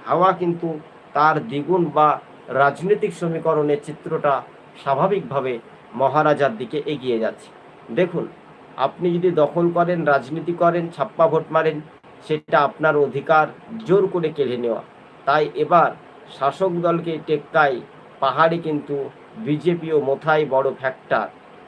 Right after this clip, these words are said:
যেহেতু বিজেপি কোন রকমের ফ্যাক্টর হয়ে উঠে দাঁড়াতে পারবে না, স্বাভাবিকভাবে মানুষের রায় বা জনগণের গর্জন নিয়ে তা কিন্তু এক প্রকার স্পষ্ট হয়ে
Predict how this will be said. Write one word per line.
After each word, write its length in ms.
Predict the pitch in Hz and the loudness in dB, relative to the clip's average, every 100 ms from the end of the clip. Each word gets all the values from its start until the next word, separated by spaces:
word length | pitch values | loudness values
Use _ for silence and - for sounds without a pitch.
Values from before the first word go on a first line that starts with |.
| - | -6
যেহেতু 280 | 127 170 175 | -2 0 -2
বিজেপি 420 | 147 156 180 175 | -4 -2 -2 -2
কোন 180 | 170 165 160 | -4 -6 -4
রকমের 340 | 165 170 160 147 | -4 -2 -4 -4
ফ্যাক্টর 300 | 147 - 170 | -4 0 0
হয়ে 200 | 160 156 - - - - | 0 -4 -8 -14 -20 -12
উঠে 200 | 127 170 | -6 0
দাঁড়াতে 340 | 165 160 165 170 | 2 4 2 0
পারবে 340 | 156 151 151 | -2 -2 0
না, 120 | 175 196 - - - - - | -2 -4 -10 -20 -20 -20 -8
স্বাভাবিকভাবে 640 | 135 139 185 226 170 175 | -2 2 2 0 0 2
মানুষের 440 | 165 160 156 170 147 | 2 0 -2 -2 2
রায় 180 | 151 | 2
বা 120 | 151 147 | 2 0
জনগণের 540 | 139 139 143 151 143 | 0 0 2 2 2
গর্জন 380 | 123 131 117 165 | 0 -2 -4 -6
নিয়ে 220 | 151 127 120 - - - | -4 -4 -6 -12 -20 -6
তা 100 | 147 156 | 0 0
কিন্তু 280 | 165 151 151 | 0 -4 -2
এক 140 | 139 - | -2 -4
প্রকার 220 | 147 139 139 | -4 -2 -2
স্পষ্ট 400 | 139 - 175 - | -4 -6 -8 -6
হয়ে 260 | 135 139 123 | -6 -6 -6